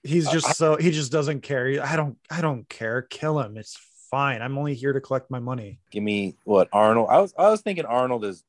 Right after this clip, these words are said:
Speaker 2: as Jesus, honestly. "Ah, Dante's sins.
Speaker 1: Forgive them. They know not what they do. <laughs>
Speaker 2: Ah!" <laughs>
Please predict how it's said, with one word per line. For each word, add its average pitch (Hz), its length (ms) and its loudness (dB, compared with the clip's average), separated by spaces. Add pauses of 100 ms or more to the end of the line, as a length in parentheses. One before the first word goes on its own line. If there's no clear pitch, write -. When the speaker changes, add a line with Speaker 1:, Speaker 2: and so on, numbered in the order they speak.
(120)
Speaker 2:
as 92 180 -6
Jesus, 85 580 -6
honestly. 85 560 0 (640)
"Ah, 120 680 6
Dante's 123 560 -6
sins. 127 720 -6 (360)
Speaker 1:
Forgive 180 380 2
them. 165 200 2
They 165 120 -2
know 175 140 -2
not 170 180 -2
what 156 160 -10
they 160 140 0
do. 170 280 2
<laughs> - 1040 -2
Speaker 2:
Ah!" 233 600 8 (880)
<laughs> - 20 8